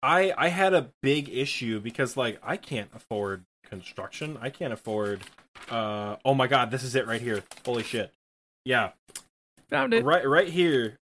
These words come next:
Speaker 1: I needed, um, I needed fifty-six to seventy smithing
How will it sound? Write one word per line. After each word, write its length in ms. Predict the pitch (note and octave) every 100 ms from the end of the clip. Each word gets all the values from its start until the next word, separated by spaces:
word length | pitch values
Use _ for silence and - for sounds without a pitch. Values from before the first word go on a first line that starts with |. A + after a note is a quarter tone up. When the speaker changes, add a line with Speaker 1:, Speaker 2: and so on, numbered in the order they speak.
| -
Speaker 1:
I 160 | C#3
needed, 460 | D3+ E3+ E3+ C#3+ -
um, 440 | B2+ B2+ A#2+ A2+ A2+
I 100 | B2
needed 260 | C#3 C#3+ A#2
fifty-six 840 | - D3 D3 F3 - D#3 - - -
to 160 | C3+ A2
seventy 600 | - B2+ B2+ D3 C#3 C3
smithing 560 | - A#2+ B2 G2+ F#2+